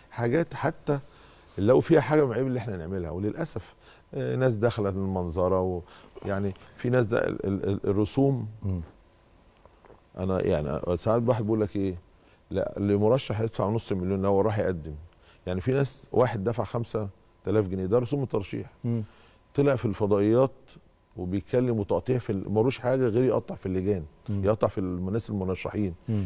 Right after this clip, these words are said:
Speaker 1: يقطع في حسين لبيب، ويقطع في احمد
Speaker 2: ودي
Speaker 1: سليمان.
Speaker 2: حالات استثنائيه في ال-، في الظرف اللي انت كنت لسه
Speaker 1: أيوة،
Speaker 2: بتقول لي
Speaker 1: يعني،
Speaker 2: عليه دوت،
Speaker 1: يعني إيه؟
Speaker 2: ظرف
Speaker 1: لا،
Speaker 2: جيد.
Speaker 1: الناس عايزه حاجه، ويعني، اه، دي
Speaker 2: آه.
Speaker 1: ظهورات بسيطه،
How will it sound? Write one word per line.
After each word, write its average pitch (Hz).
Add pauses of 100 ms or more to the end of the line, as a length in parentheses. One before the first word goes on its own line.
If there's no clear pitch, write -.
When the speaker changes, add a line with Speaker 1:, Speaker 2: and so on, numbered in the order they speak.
Speaker 1:
يقطع 110
في 92
حسين 92
لبيب، 87
ويقطع 85
في -
احمد 82
Speaker 2:
ودي 113
Speaker 1:
سليمان. 233
Speaker 2:
حالات 403
استثنائيه 165
في -
ال-، 123
في 117
الظرف 117
اللي 139
انت 165
كنت -
لسه -
Speaker 1:
أيوة، 147
Speaker 2:
بتقول 156
لي -
Speaker 1:
يعني، -
Speaker 2:
عليه -
دوت، 156
Speaker 1:
يعني 90
إيه؟ 117
Speaker 2:
ظرف 175
Speaker 1:
لا، 135
Speaker 2:
جيد. 117
Speaker 1:
الناس 160
عايزه 135
حاجه، 135
ويعني، 147
اه، 196
دي 147
Speaker 2:
آه. 135
Speaker 1:
ظهورات 135
بسيطه، 143